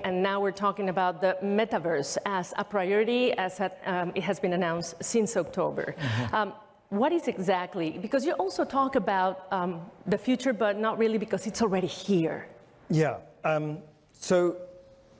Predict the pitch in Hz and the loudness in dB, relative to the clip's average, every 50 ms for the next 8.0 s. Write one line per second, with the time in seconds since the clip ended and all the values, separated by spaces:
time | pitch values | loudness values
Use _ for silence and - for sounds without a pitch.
0 | - - - - - 208 214 190 185 190 185 170 151 170 214 226 - - 127 120 | -20 -16 -10 -4 0 2 2 2 2 0 0 0 2 0 0 -2 -4 -8 -12 -10
1 | - - 147 139 127 131 120 143 143 107 123 147 185 214 - - 120 98 92 95 | -8 -6 -4 -4 -2 -2 0 0 0 0 0 2 2 2 2 0 -4 -8 -6 -4
2 | 113 113 117 - - - - - - - 135 - - 180 165 127 123 127 127 - | -2 -2 -4 -6 -10 -18 -20 -8 -4 -4 -2 2 2 2 4 4 2 -2 -2 -4
3 | - - 139 143 - - - 117 110 - 156 160 - - - - 117 131 151 - | -4 -2 -2 -2 -2 -4 -8 -12 -6 -2 -2 -2 -2 -4 -8 -12 -12 -12 -12 -8
4 | - 120 120 131 131 117 117 - - - - - - - - - - - - - | -6 -4 -4 -2 -4 -6 -8 -12 -20 -20 -20 -20 -20 -20 -20 -20 -14 -10 -6 -4
5 | - - - - 156 151 147 123 139 131 127 131 131 - - - - _ - - | -4 -2 0 2 2 2 2 2 2 2 0 0 -2 -4 -10 -20 -20 _ -10 -4
6 | - 151 143 131 117 123 123 123 131 - - - - 180 175 170 - 147 135 117 | 0 0 0 0 -2 -4 -6 -6 -8 -10 -8 -4 -2 -2 0 0 -2 -4 -4 -4
7 | 110 - - 131 107 120 120 107 143 156 151 143 113 - 104 92 95 113 123 | -4 -2 -2 0 0 0 0 2 2 2 2 0 -2 -6 -10 -14 -12 -12 -14